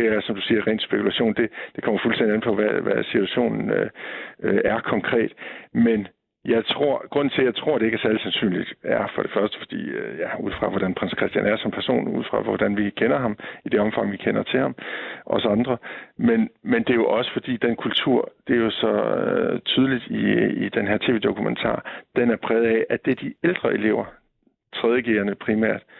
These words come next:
som, øh, hvoraf nogen åbenbart er helt gak i låget og banker de andre. Øh, det er jo ikke første G'erne, der gør det,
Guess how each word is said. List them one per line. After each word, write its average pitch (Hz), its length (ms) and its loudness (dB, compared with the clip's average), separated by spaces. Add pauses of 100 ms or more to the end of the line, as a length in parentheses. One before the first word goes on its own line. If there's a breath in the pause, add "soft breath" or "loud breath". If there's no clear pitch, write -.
(320 loud breath)
som, 104 360 2
øh, 98 240 2 (540)
hvoraf 117 320 2
nogen 117 440 2 (140)
åbenbart 110 380 2
er 104 40 2
helt 113 200 2
gak 107 220 0
i 127 40 2
låget 113 320 4
og - 200 0
banker 104 260 0
de 95 140 -6
andre. - 220 -8 (540 loud breath)
Øh, 110 100 4
det 107 160 0
er 127 40 6
jo 123 60 4
ikke 127 200 -2
første 113 280 -2
G'erne, 92 280 0
der 92 100 -2
gør 98 180 0
det, 104 160 -2